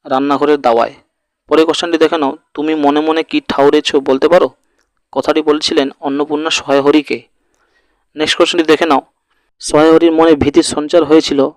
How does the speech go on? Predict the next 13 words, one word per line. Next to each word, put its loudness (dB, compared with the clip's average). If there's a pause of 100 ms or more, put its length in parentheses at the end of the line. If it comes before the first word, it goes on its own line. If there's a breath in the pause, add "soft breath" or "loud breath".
(300)
স্ত্রীর 0
অতিরিক্ত -2
রকমের -2
শান্ত -2
সুরে।" 0 (920)
নেক্সট -4
কোশ্চেন 2
দেখে 0
নাও, 2
"অন্নপূর্ণার 0
মতে 0
ভদ্রলোকদের 2
গ্রামে -2